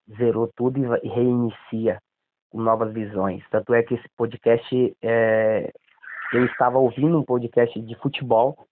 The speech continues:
e eu copiei mais ou menos a ideia do podcast, do futebol, de, de, de ouvir as pessoas, né?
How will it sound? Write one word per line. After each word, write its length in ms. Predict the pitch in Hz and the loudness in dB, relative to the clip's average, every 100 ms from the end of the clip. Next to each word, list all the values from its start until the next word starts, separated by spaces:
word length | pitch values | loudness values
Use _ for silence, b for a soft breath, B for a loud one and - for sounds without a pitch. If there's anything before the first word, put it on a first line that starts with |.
| _ _ _ - | _ _ _ -12
e 520 | 120 120 117 117 117 | -6 -4 -2 -2 2
eu 100 | 113 | 0
copiei 380 | - 123 - 120 | 0 -4 0 2
mais 160 | 120 113 | 2 0
ou 60 | |
menos 180 | 113 113 | 0 2
a 80 | 113 | 2
ideia 460 | 113 110 113 117 113 | 0 4 4 6 4
do 180 | 113 | 2
podcast, 640 | 120 117 110 113 107 104 - - _ _ _ _ _ | -2 -2 -2 -4 0 0 0 -20 _ _ _ _ _
do 220 | 120 147 | 2 2
futebol, 560 | 165 143 - 110 110 113 | 2 -4 -4 0 2 2
de, 240 | 113 98 | -2 -10
de, 320 | - 110 107 | -12 -10 -10
de 160 | 90 110 | -6 -2
ouvir 440 | 110 104 113 127 | -2 -2 -4 2
as 100 | 117 - | 2 0
pessoas, 460 | 104 - 113 151 | -12 -4 2 2
né? 160 | 127 | 2